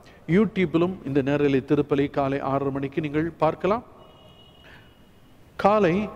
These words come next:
அதை எப்பொழுது வேண்டுமானாலும் திரும்பி, திரும்பி கேட்கலாம். மீண்டுமாக இந்த பதிவு செய்யப்பட்ட திருப்பலியானது ஞான வானொலியிலே ஒரு மணிக்கும்,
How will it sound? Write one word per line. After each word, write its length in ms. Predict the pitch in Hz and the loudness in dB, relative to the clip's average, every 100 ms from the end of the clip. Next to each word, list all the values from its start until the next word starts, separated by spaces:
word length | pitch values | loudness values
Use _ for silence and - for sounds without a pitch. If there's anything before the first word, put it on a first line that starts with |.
| - - - - 147 | -14 -18 -14 0 2
அதை 180 | 143 139 139 | 4 4 4
எப்பொழுது 300 | 143 185 175 156 | 4 4 4 2
வேண்டுமானாலும் 560 | 143 131 127 127 185 - | 0 -2 -2 0 -2 0
திரும்பி, 220 | 143 117 - | -2 -2 -2
திரும்பி 200 | 120 120 | -2 -2
கேட்கலாம். 460 | 123 117 123 117 - - - - - - | -4 -4 -2 -4 -6 -20 -20 -20 -4 4
மீண்டுமாக 600 | 208 247 202 135 123 147 156 180 147 165 | 6 6 4 2 2 2 4 2 2 2
இந்த 120 | 170 - | 0 0
பதிவு 220 | 156 208 - | -2 -2 0
செய்யப்பட்ட 380 | 180 156 151 127 - | 0 0 -2 -2 -2
திருப்பலியானது 760 | 151 147 127 120 113 110 151 240 220 - - - - - - 143 | -2 -2 -4 -4 -6 -2 0 0 -4 -16 -20 -20 -20 -20 -4 0
ஞான 320 | 160 190 196 165 131 | 2 2 0 -2 0
வானொலியிலே 680 | 139 156 147 135 123 127 202 190 - - - - - - _ _ _ _ _ - | 0 0 -2 -4 -2 2 2 0 -6 -20 -20 -20 -20 -20 _ _ _ _ _ 2
ஒரு 120 | 160 185 | 4 4
மணிக்கும், 420 | 175 160 - 220 | 0 -2 -2 -2